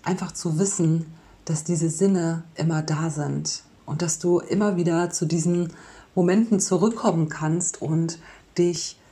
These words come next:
losgelöst von allem, von dem ganzen Wirbelsturm, der manchmal um einen herum passiert oder der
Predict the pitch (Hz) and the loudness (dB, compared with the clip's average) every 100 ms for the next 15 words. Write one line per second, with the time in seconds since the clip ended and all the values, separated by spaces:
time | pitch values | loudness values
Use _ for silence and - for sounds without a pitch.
0 | - _ _ - 175 208 277 - 214 196 | -20 _ _ 0 2 4 2 2 2 4
1 | 196 - 175 165 - 233 247 233 233 - | 2 0 -4 -4 -2 -2 2 2 2 -6
2 | - - - - 208 202 208 220 180 208 | -20 -20 -8 0 2 2 2 2 4 4
3 | 214 - - 196 190 180 175 185 196 185 | 2 -2 2 4 4 2 2 0 0 0
4 | - 180 185 185 196 185 185 - 208 208 | 0 0 0 0 0 0 -2 -2 2 4
5 | 180 170 165 - - - 156 | 4 2 2 -2 -10 -2 0